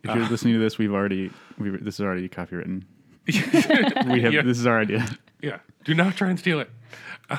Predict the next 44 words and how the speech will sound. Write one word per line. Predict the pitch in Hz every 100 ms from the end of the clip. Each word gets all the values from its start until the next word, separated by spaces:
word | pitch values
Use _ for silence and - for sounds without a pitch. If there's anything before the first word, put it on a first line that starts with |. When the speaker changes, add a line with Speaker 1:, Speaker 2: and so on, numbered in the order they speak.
| -
Speaker 2:
Um, | 226 147 - - - - - -
yeah, |
we | 131
should | 151
probably | 208 180 151
just | 131 - -
not | 135 131
release | 117 117
this | 117 123
until | 104
the, | 101 92 - _ _ _ _ 135
until | 139
the | 135
movie's | 127 120 107
in |
Speaker 1:
This | 135
might, | 117 135
Speaker 2:
theaters. | 110 110
Speaker 1:
I |
hope | 117 127
you're | 120
okay | 113
with | 107
this. | 104 -
This | 101
might | 101
not | 98 98
come | 98
out | 92
for | 95
another | 87 90
two | -
years. | 87 214
Speaker 2:
<laughs> | - 330 - 294 240 220 233 - - - _ - _ _ _ _ _ - - - - - -
Um, | 202 - - - -
<laughs> | 214 - _ - - -
anyway, | 131 107 - - 160 - - - - - -
um, | 143 139 131 127 - -
do | 170
you, | 185
do | 160
you | 147 143
have, | 131 120
like, | 117 95